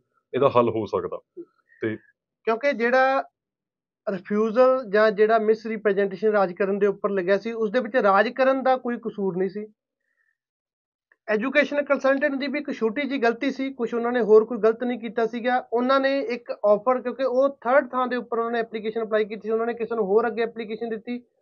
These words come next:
Speaker 2: ਉਹਨਾਂ ਨੇ ਅੱਗੇ ਆਫਰ ਕਿਸੇ ਤੋਂ ਹੋਰ ਲੈ ਕੇ ਦਿੱਤਾ। ਆਫਰ ਲੈਟਰ ਦੇ ਉੱਪਰ ਇੱਕ ਏਜੰਟ ਨੇਮ ਦਾ ਜਿਹੜੀ ਆਪਸ਼ਨ ਹੁੰਦੀ ਹੈ ਐਲ ਓ ਏ ਦੇ ਉੱਪਰ,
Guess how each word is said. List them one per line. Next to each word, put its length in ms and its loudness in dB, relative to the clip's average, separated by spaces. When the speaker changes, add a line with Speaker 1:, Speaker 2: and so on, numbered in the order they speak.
Speaker 2:
ਉਹਨਾਂ 180 2
ਨੇ 80 8
ਅੱਗੇ 220 0
ਆਫਰ 380 2
ਕਿਸੇ 180 -2
ਤੋਂ 140 -4
ਹੋਰ 240 6
ਲੈ 100 2
ਕੇ 120 -2
ਦਿੱਤਾ। 280 -8
ਆਫਰ 260 10
ਲੈਟਰ 260 4
ਦੇ 100 4
ਉੱਪਰ 240 6
ਇੱਕ 320 0
ਏਜੰਟ 420 2
ਨੇਮ 340 6
ਦਾ 120 2
ਜਿਹੜੀ 200 -4
ਆਪਸ਼ਨ 380 2
ਹੁੰਦੀ 280 -2
ਹੈ 100 -6
ਐਲ 160 2
ਓ 100 10
ਏ 40 4
ਦੇ 80 0
ਉੱਪਰ, 380 -2